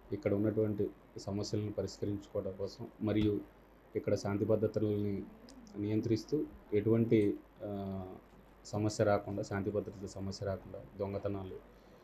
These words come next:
మరియు ఏదైతే మనకి ఎక్కువగా ఉండే గంజాయి, గ్యాంబ్లింగ్ మీద ఎక్కువగా దృష్టి పెట్టి ఈ ప్రాంతంలో అవి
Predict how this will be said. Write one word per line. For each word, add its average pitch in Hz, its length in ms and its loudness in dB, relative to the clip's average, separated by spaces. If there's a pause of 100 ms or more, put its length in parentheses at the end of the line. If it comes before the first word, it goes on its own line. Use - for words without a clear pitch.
(240)
మరియు 107 320 4 (720)
ఏదైతే 107 680 6
మనకి 104 240 -2
ఎక్కువగా 107 420 0
ఉండే 98 440 0 (280)
గంజాయి, 104 460 0 (300)
గ్యాంబ్లింగ్ 107 560 4
మీద 98 100 -2 (1040)
ఎక్కువగా 113 460 6 (340)
దృష్టి 101 300 -4
పెట్టి 104 320 0 (920)
ఈ 110 80 2
ప్రాంతంలో 104 560 0 (420)
అవి 101 420 0